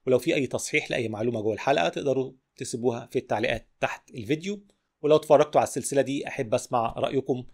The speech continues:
برضو، اكتبوه في التعليقات، وشاركوا الحلقة على الصفحات أو الجروبات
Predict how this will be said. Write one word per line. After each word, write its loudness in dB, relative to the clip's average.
برضو، 4
اكتبوه -4
في -12
التعليقات، 0
وشاركوا 2
الحلقة 4
على 6
الصفحات 2
أو -2
الجروبات 0